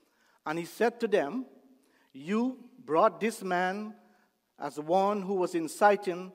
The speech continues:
the people to rebellion. I have examined him in the presence,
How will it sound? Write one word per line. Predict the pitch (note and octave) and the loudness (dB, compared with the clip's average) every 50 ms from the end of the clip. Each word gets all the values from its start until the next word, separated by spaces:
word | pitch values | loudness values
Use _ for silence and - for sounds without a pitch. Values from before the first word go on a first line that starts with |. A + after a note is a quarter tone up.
| _ _ | _ _
the | - D3 | -10 -10
people | - - G3+ F#3+ - D#3+ D#3+ D#3+ E3+ F3 - - - | -4 -2 -2 -2 0 0 -2 -2 -2 -6 -12 -18 -10
to | - | -8
rebellion. | D3+ D3+ D#3 C#3+ D3 F#3 G3+ F#3 D3+ C3 A#2 G2 F#2+ - - - - _ _ _ _ _ _ _ _ _ _ _ _ _ _ _ _ _ | -4 -4 -4 4 6 6 6 6 4 -2 -6 -10 -14 -20 -20 -20 -20 _ _ _ _ _ _ _ _ _ _ _ _ _ _ _ _ _
I | - D#3+ D#3 E3+ | 2 2 4 4
have | F3 D#3 | 2 0
examined | D#3+ D3+ C#3+ - D#3 E3+ F3+ G3+ A#3+ B3 A3 | 0 -2 -4 0 4 4 6 6 4 2 2
him | A#3 B3+ C4+ D4 - - - - - - _ _ _ _ _ - | 2 0 0 -2 -6 -10 -20 -20 -20 -20 _ _ _ _ _ -8
in | D3 | -4
the | D3 D3+ | -4 -4
presence, | D3 - F3 F3+ F3+ F3+ G#3+ B3+ D4 D4+ - - - - - | -2 4 4 4 6 6 4 2 2 -2 -6 -14 -16 -16 -20